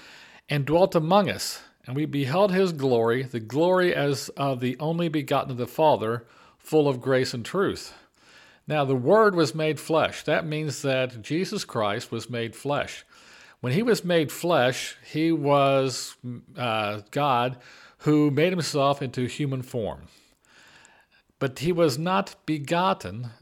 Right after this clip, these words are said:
as the Son of God when he was made into human form. So that doesn't, so again, it, it couldn't have happened whenever he was born, because that's not when he was made the Son of God.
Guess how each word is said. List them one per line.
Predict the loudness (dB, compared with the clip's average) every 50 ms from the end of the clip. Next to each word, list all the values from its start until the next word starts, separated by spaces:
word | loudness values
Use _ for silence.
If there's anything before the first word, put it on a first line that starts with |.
| -12
as | -8 -6 -6 -4 -4
the | -6 -6
Son | -6 -4 -4 -4 -4 -4
of | -6 -6 -4
God | -2 -2 0 0 0 0 -2 -4 -6 -8
when | -8 -6 -6
he | -4 -4
was | -4 -4 -6 -6
made | -6 -6 -6 -4 -6
into | -8 -10 -10
human | -10 -8 -8 -8 -8 -10
form. | -10 -8 -6 -4 -2 -2 -4 -4 -8 -14 -20 _ _ _ _ _ _ _ _ _ _ _ _ _ _ _ _ _ _ _ _ _ _
So | -8 -2 0 2 2 4 2 2 0
that | 0 0 0 0 0 0 -2 0
doesn't, | 0 0 0 -2 -4 -6 -8 -10 -12 -6
so | -4 -2 -2 -2
again, | -2 -4 -4 -2 -2 -2 -4 -6 -8 -10 -10
it, | -8 -8 -8 -8 -8 -8
it | -10 -8 -6
couldn't | -4 -4 -4 -2
have | -4 -4
happened | -4 -4 -4 -4 -4 -4 -6 -4 -4
whenever | -4 -4 -2 -2 -2 -2 -2
he | -4 -4 -4
was | -4 -6 -6
born, | -6 -6 -4 -4 -4 -4 -6 -8 -14
because | -16 -12 -8 -6 -4 -4 -4
that's | -4 -6 -6 -8 -8 -8
not | -6 -6 -6
when | -6 -8 -8
he | -8 -8 -8
was | -8 -10 -10 -10
made | -8 -6 -6 -4 -4 -6 -6 -10 -14 _ _ -20 -20 -20 -18 -14 -10
the | -8 -6
Son | -4 -4 -4 -4
of | -6 -6 -6
God. | -4 -2 -2 -2 -4 -4 -8 -12